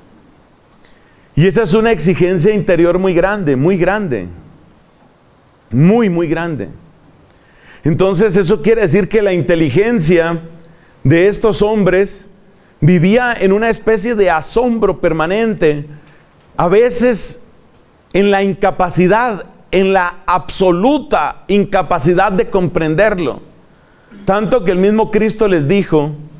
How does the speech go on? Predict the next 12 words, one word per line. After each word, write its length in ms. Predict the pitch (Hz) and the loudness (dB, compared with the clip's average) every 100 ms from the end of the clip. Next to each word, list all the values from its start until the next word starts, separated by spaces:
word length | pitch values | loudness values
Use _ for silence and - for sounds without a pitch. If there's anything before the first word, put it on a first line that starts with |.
| - _ _ _ _ | -20 _ _ _ _
"Lo 220 | - 180 185 | 0 0 0
que 140 | 175 | 0
yo 240 | 156 208 | 2 2
hago, 220 | 226 208 214 | 0 0 0
ustedes 440 | - 196 214 185 | 0 -2 -2 0
ahora 240 | 196 202 | -2 0
no 140 | 196 208 | -2 0
lo 160 | 190 | 0
pueden 280 | 147 220 214 | 0 0 0
entender. 560 | 180 156 160 143 127 - - - - _ - | -4 -2 -2 0 0 -2 -12 -20 -20 _ -2
Lo 80 | 170 | -2
enten-, 380 | 156 175 151 | 0 -2 -4